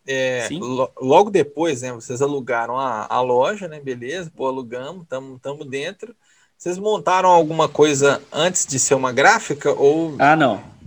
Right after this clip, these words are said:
Speaker 2: Não, na verdade, o que acontece? Foi, é... Então, antes da gente começar, bom, eu sabia que seria uma gráfica. Agora,
Speaker 1: Entendi.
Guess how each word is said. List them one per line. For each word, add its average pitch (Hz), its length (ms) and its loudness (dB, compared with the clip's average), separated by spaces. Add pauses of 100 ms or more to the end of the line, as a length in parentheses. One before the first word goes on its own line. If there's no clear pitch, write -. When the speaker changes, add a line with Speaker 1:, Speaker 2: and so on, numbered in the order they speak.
(460)
Speaker 2:
Não, 131 140 0
na 147 120 0
verdade, 165 380 0
o - 40 -16
que 185 60 -4
acontece? 131 520 -8
Foi, 151 280 -6
é... 117 680 -4
Então, 147 380 -4
antes 196 280 -2
da 175 100 2
gente 151 200 -4
começar, 131 360 -4
bom, 131 200 0
eu 127 80 2
sabia 170 380 0
que - 80 -6
seria 165 260 2
uma 214 120 -2
gráfica. 123 440 -6 (540)
Agora, 127 340 0
Speaker 1:
Entendi. - 100 -6